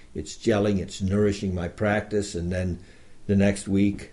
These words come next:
what are these classes about? I can't, what is he, what is all that? I just, you know. So, running hot, running cold,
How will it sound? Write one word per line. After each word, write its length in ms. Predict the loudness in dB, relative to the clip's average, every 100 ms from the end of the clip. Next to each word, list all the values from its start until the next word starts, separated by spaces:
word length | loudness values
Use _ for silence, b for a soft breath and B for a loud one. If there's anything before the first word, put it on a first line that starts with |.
| -20 -20 -20 -20 -20 -20 -18 -8
what 120 | -4
are 40 |
these 240 | -2 -4 -6
classes 580 | -6 -4 -4 -6 -10
about? 720 | -10 -8 -8 -8 -8 -12 -18 -16 -14
I 100 | -14 -6
can't, 300 | -2 -2 -2
what 180 | -6 -6
is 160 | -10
he, 140 | -12 -14 b b b -10
what 120 | -6
is 140 | -4
all 180 | -4 -4
that? 180 | -4 -4
I 80 | -8
just, 400 | -8 -14 -16 -20 -16
you 100 | -12
know. 180 | -12 -14 -20 -20 -20 b b b
So, 420 | 2 4 4 0 -8 -20 -14
running 240 | -10 -8 -4
hot, 380 | 0 0 0 -8
running 200 | -14 -8
cold, 560 | 2 6 8 6 4